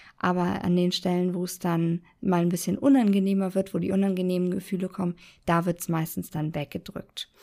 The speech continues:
Und da habe ich ja schon ganz, ganz viel auch drüber gesprochen, dass das eben leider krank macht. Das ist wirklich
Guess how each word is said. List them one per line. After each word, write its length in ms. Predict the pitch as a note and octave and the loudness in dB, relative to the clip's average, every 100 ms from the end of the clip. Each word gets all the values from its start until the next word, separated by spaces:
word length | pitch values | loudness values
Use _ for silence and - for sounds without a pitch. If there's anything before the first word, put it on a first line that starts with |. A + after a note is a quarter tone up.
| - - | -20 -10
Und 140 | - F#3 | 0 4
da 80 | |
habe 100 | F#3 | 4
ich 60 | G3+ | 4
ja 100 | G3 | 0
schon 160 | - F#3 | 0 0
ganz, 160 | F3+ | -2
ganz 220 | - F3 | -2 -4
viel 140 | - F3 | -2 0
auch 260 | - G3+ | 2 2
drüber 240 | - G3 G3 | -2 -4 -4
gesprochen, 480 | - - F#3+ - F#3 | -4 -4 -4 -4 -8
dass 140 | E3+ | -6
das 240 | - E3+ | -6 -6
eben 240 | - F3 E3+ - _ _ - | -6 -4 -6 -8 _ _ -8
leider 300 | E3+ D#3+ E3+ | -4 -4 -4
krank 420 | - E3+ G3+ F#3 | -4 -2 -2 -2
macht. 360 | E3 - - - | -8 -8 -18 -10
Das 200 | F3 - | -8 -8
ist 160 | F#3 | -10
wirklich 540 | F#3 F#3 G3 G#3 G3+ | -4 -4 -2 -2 -4